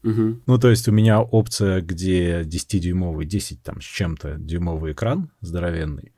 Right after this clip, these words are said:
Speaker 1: Мгм.
Speaker 2: и на нём можно просто смотреть кинчик, <laughs> если хочешь.
Speaker 1: Это отличное занятие во время вождения.
Speaker 2: Не, во время вождения он не показывает. <laughs> Там так и написано: «Во время вождения мы вам не покажем кинчик».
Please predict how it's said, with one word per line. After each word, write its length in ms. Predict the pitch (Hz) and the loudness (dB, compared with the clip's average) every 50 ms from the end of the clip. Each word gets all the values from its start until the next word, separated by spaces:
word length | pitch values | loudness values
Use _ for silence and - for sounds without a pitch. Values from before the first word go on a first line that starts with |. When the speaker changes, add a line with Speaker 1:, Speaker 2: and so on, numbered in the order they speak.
| _ - | _ -4
Speaker 1:
Мгм. 340 | - 120 110 110 110 117 120 | -2 0 0 2 0 -2 -2
Speaker 2:
и 300 | 107 101 104 95 92 95 | -2 0 0 2 2 2
на 140 | 98 95 92 | 2 4 4
нём 160 | 98 117 127 | 4 4 4
можно 320 | 113 98 95 82 85 90 76 | 4 2 0 -2 -2 -6 -6
просто 320 | - - 85 - - - | -6 -6 -8 -6 -6 -8
смотреть 440 | 110 - 82 78 73 - 78 - _ | -8 -6 -8 -8 -8 -8 -8 -10 _
кинчик, 420 | - 76 69 64 - - - - - _ _ _ _ _ _ - | -10 -8 -8 -8 -10 -14 -20 -20 -20 _ _ _ _ _ _ -20
<laughs> 300 | - - - - - - | -20 -20 -20 -8 -2 2
если 260 | 120 117 110 - - | 2 2 2 2 0
хочешь. 600 | - - - 104 98 - - - - - - - _ - - _ _ _ _ _ _ | -2 -2 0 2 2 2 2 -2 -4 -8 -10 -10 _ -20 -20 _ _ _ _ _ _
Speaker 1:
Это 100 | - 123 | -18 -18
отличное 560 | 120 - - 123 117 113 - - 113 110 107 | -14 -8 -4 -4 -2 -2 -2 -2 -2 -2 -2
занятие 440 | 101 107 107 117 123 123 120 - 110 | -2 0 2 2 2 2 0 -2 -4
во 120 | 104 104 104 | -4 -4 -4
время 300 | 101 110 110 107 107 104 | -2 0 0 0 0 -2
вождения. 580 | 98 98 104 101 101 95 101 104 101 101 - | -2 -6 -6 -8 -8 -6 -6 -4 -2 0 2
Speaker 2:
Не, 140 | 123 123 107 | 4 4 4
во 100 | 92 101 | 4 4
время 220 | 101 123 147 156 | 6 6 6 6
вождения 400 | 120 98 98 - 123 135 127 113 | 6 4 4 4 2 2 4 6
он 80 | 104 104 | 6 6
не 80 | 104 95 | 4 4
показывает. 640 | - 98 - - - 85 80 82 82 85 - - - | 2 0 -2 -2 -4 -8 -8 -8 -12 -14 -12 -10 -10
<laughs> 640 | - - - - - - - - - _ _ _ | -10 -8 -8 -10 -10 -12 -16 -20 -20 _ _ _
Там 200 | - 107 110 107 | 2 2 4 4
так 220 | 101 92 - - 92 | 2 0 0 -2 -4
и 20 | |
написано: 520 | 90 90 87 - 87 82 - 95 92 - | -4 -4 -6 -6 -8 -10 -10 -12 -12 -10
«Во 80 | 85 82 | -8 -6
время 240 | 87 92 98 95 85 | -4 -2 -2 -2 -2
вождения 420 | 87 87 85 98 120 123 120 95 | -4 -6 -4 -4 -2 -2 -2 -2
мы 160 | 85 92 98 | -2 -4 -4
вам 160 | 87 87 87 90 | -4 -6 -6 -6
не 100 | 90 87 | -6 -6
покажем 480 | - - - - 78 78 76 - - | -6 -8 -10 -8 -8 -10 -10 -10 -14
кинчик». 440 | - - - 73 76 - _ _ | -16 -14 -14 -14 -14 -16 _ _